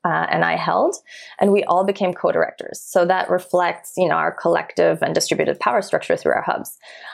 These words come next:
And, um, that's just a, that's, yeah, that's a few examples of how we practice this shared leadership. And it means that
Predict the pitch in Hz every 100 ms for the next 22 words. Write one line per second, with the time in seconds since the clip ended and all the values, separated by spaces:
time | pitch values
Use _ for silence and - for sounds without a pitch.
0 | - - 190 190 175 156 196 190 180 180
1 | 202 _ - - _ 254 262 339 330 247
2 | 277 311 330 196 254 277 277 262 214 220
3 | 214 196 190 180 180 180 - 208 - -
4 | _ _ 190 180 - 175 165 165 196 -
5 | - 208 196 208 247 247 254 226